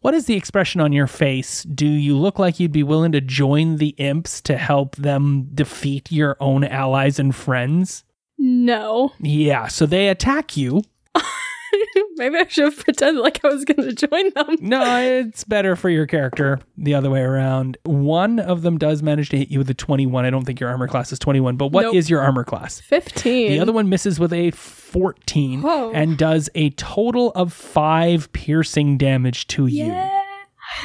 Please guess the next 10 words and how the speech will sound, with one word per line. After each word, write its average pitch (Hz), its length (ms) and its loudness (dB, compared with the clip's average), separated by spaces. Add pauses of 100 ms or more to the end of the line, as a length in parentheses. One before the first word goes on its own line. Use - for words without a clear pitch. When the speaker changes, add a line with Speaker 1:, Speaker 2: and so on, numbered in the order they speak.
(360)
Speaker 3:
These 330 280 0
imps 381 320 0
are 381 180 -2
sucking. 370 1120 -6 (200)
Speaker 1:
Two 254 360 2
imps 175 300 0
have 143 220 0
not 143 440 2
yet 156 200 4
appeared. 151 640 -2